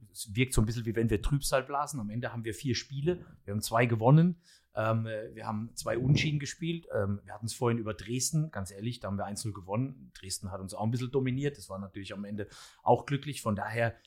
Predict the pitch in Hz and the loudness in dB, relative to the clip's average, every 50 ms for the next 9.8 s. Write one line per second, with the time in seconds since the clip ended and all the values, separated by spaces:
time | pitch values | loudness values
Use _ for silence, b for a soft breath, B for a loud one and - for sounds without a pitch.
0 | _ - - 107 104 104 104 104 101 104 - - 98 104 - 127 110 - 117 101 | _ -18 -12 -6 -2 0 0 0 -2 -4 -8 -12 -10 -6 -4 -4 -4 -4 -6 -6
1 | 107 104 107 107 123 - - 120 107 104 110 - - 110 101 104 107 - - - | -6 -6 -6 -8 -10 -10 -8 -8 -8 -8 -8 -10 -12 -14 -14 -14 -14 -16 -16 -14
2 | 101 101 98 98 107 - - - 110 143 143 110 104 - - 123 110 - - - | -14 -12 -12 -14 -16 -18 -14 -8 -4 -2 0 0 -2 0 -2 -2 -2 -2 -4 -6
3 | 127 131 151 156 160 - - 127 139 - - - 110 - - 120 110 - 123 120 | -4 -2 -2 -4 -4 -4 -8 -8 -6 -6 -6 -6 -6 -4 -2 -2 -2 -2 0 0
4 | 131 139 117 113 - - 117 110 120 - - 143 139 147 147 160 151 - _ _ | 0 0 0 -2 -4 -4 -2 -2 -4 -4 -6 -8 -6 -4 -2 -4 -4 -6 _ _
5 | _ _ _ _ - 110 107 110 - - 113 123 127 - - - 127 110 101 101 | _ _ _ _ -2 -2 -2 -2 -2 0 0 0 0 0 -2 -4 -4 -2 -2 -2
6 | 101 113 131 151 165 175 180 - - - 117 117 117 117 113 - 110 101 101 101 | -2 -2 -2 0 -2 -2 -4 -8 -10 -10 -8 -6 -6 -6 -6 -6 -6 -6 -4 -4
7 | 110 127 131 135 123 123 123 120 120 117 113 - - 120 113 110 107 110 107 104 | -2 -2 -2 -2 -2 -4 -4 -4 -6 -8 -10 -10 -10 -10 -12 -10 -10 -12 -10 -6
8 | 110 127 123 - - 135 - 135 135 127 127 123 123 123 - - - 113 110 113 | -6 -6 -6 -6 -8 -10 -8 -8 -8 -8 -8 -12 -14 -16 -12 -10 -10 -10 -8 -8
9 | 113 110 117 120 117 123 117 - - 117 117 - 107 113 - | -10 -8 -8 -10 -10 -10 -10 -10 -8 -8 -6 -4 -6 -6 -8